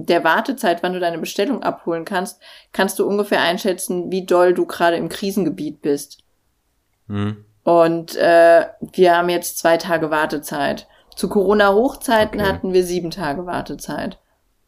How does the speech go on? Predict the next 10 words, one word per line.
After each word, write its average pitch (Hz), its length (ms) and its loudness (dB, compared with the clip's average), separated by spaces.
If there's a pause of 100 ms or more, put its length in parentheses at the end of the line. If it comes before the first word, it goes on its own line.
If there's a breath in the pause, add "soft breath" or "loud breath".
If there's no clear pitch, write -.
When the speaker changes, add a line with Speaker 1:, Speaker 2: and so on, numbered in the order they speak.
(760)
Speaker 1:
Laut 170 340 2
bayerischer 202 440 2
Ampel 190 400 2
wären 185 220 2
wir 180 80 4
Speaker 2:
Okay. 170 80 4
Speaker 1:
also 170 160 -2
jetzt 165 280 -2
so, 156 540 -6 (640 soft breath)
hm, 156 460 -12